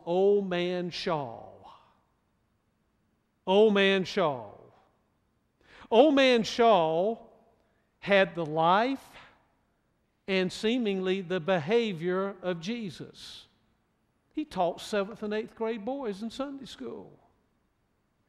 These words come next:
He was willing and able for his pastor to call on him to offer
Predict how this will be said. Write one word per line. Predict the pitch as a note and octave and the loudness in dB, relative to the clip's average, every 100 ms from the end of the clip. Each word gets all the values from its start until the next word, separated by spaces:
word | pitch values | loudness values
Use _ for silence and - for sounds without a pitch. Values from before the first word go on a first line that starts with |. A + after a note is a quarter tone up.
| _ - - | _ -20 -2
He | B3 E4 | 4 6
was | E4+ C4+ G#3+ - - - | 6 4 0 -6 -20 -12
willing | E3 A3 C4+ C#4 C4+ C#4 | 2 6 8 6 2 2
and | A3+ | 0
able | A#3 A#3+ B3 G#3 A3 | 4 2 2 0 0
for | - F3+ | 0 -2
his | D#3 G#3 - | 0 -2 -2
pastor | - F3+ F3+ - C4+ | -2 0 -2 -4 -10
to | F#3 | -8
call | - F#3+ G3+ G#3 | -2 0 2 2
on | G#3 F3+ | 0 0
him | A3 C4 | -2 -4
to | A3 | -6
offer | E3 F3+ A3 A3 B3 A#3+ | -4 0 0 0 0 0